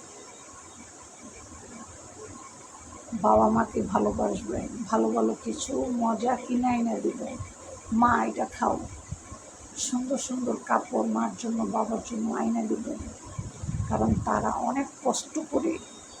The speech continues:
জীবনের সাথে অনেক যুদ্ধ করে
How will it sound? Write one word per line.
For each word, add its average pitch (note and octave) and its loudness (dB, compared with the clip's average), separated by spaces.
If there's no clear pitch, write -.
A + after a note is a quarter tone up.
জীবনের B3 2
সাথে B3 0
অনেক B3 2
যুদ্ধ C4+ 0
করে - 2